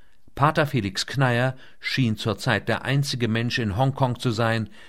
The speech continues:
der, eher ungewollt, über seine Schützlinge Kontakt zu ihr hielt. Mit der brutalen Unterdrückung der Demokratisierungsbewegung in China durch die alte,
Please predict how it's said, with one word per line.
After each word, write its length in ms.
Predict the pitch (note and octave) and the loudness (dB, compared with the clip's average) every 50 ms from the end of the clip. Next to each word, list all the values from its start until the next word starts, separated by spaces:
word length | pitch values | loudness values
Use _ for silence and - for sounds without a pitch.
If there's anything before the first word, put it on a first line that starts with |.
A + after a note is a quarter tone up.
| - - - | -18 -10 -6
der, 540 | G#2 G#2+ G#2 B2 A#2 A2 G#2+ A2+ B2 B2 - - - - - | -4 0 4 4 6 6 6 4 2 0 -4 -8 -16 -18 -12
eher 420 | - B2 A2+ G2+ F#2 F2+ - - - | -4 0 2 2 2 2 0 0 2
ungewollt, 680 | C#3+ C3+ A2+ G2 F#2 D#2+ F#2 F#2+ F#2+ G2 G2+ - - - - - - - - - | 2 4 4 4 2 2 2 2 2 2 0 -4 -8 -16 -18 -20 -20 -14 -8 -4
über 200 | A2+ F2 G2+ F#2 | -2 0 0 2
seine 280 | F#2 G2+ F#2+ F2+ E2+ | 2 2 2 0 0
Schützlinge 640 | - - A#2 A2 - - - A2 G#2+ A2 A2 A2+ G#2+ - - - - - - | -2 -2 -4 -4 -4 -4 -4 -2 0 0 0 -2 -2 -6 -12 -18 -18 -14 -4
Kontakt 600 | - C3+ B2 A#2 - C#3 C#3+ C#3+ - - - - - - | 0 0 0 0 -2 -4 -6 -8 -10 -14 -16 -16 -16 -10
zu 240 | - - A#2+ A#2 - | -4 -2 0 0 0
ihr 200 | B2 A2 G2+ F#2 | 0 0 0 0
hielt. 520 | F#2 - G#2+ G#2 F2+ D2 - - - - - - - - - - - - - - - | -2 -2 -2 -2 -2 -2 -4 -8 -16 -18 -18 -20 -20 -20 -20 -20 -20 -20 -20 -12 -8
Mit 160 | - G#2 - | -6 -2 0
der 80 | A#2 G#2+ | 0 0
brutalen 640 | - - B2 A#2 - A2 B2+ C#3 D#3 E3 F3 D#3 C#3 | 2 2 0 0 2 2 2 4 4 4 4 2 2
Unterdrückung 720 | F#2+ C3 C3 B2 - - - A#2+ A2+ - D3+ D3 C#3 - | 0 0 0 -2 -2 0 0 0 2 2 2 2 2 2
der 100 | B2 A2+ | 0 0
Demokratisierungsbewegung 1600 | F#2+ A2+ G#2 G2+ F#2 - - G#2+ - - A2 F#2+ F#2+ B2+ D#3 C#3 A2+ A2 G2 - - - A2 G#2 F#2 G#2+ G#2+ G#2+ B2 B2 A2+ - | 2 2 2 2 0 -2 -4 -4 -2 0 -2 -2 0 0 0 2 2 0 0 -2 -2 -4 -4 -2 0 0 0 2 2 0 0 -2
in 160 | - A2 G2 | -4 -6 -6
China 440 | - - - C#3+ C#3+ C#3+ C#3 C3+ C3 | -6 -4 0 2 4 4 4 4 2
durch 220 | A#2+ G#2+ F#2+ - | 0 -2 -4 -4
die 160 | - B2 - | -4 -6 -2
alte, 440 | - B2+ C#3 C#3 C#3+ - D3 C3 - | 0 0 0 2 2 0 -2 -2 -2